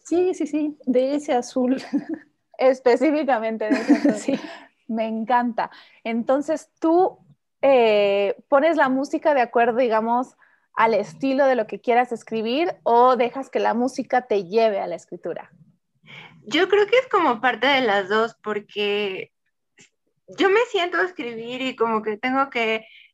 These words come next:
Speaker 3: esperar a, a que entre la música que de verdad siento que, que, que necesito yo en ese momento, ¿no?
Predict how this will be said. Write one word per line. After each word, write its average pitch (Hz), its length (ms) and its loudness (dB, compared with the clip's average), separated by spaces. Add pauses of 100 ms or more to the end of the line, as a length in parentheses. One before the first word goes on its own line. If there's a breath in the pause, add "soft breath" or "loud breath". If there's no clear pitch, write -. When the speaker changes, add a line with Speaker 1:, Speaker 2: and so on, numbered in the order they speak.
(240)
Speaker 3:
esperar 262 460 2
a, 285 440 0
a 233 80 -10
que 233 460 2
entre 311 380 0
la 262 160 2
música 240 640 -4
que 233 180 -2
de 214 140 -2
verdad 226 560 0
siento 254 500 -6
que, - 380 -10 (440)
que, 214 500 -2 (100)
que 240 140 -2
necesito 233 760 -2
yo 214 240 -2
en 208 200 -4
ese 208 240 -14
momento, 190 680 -14
¿no? 208 260 -12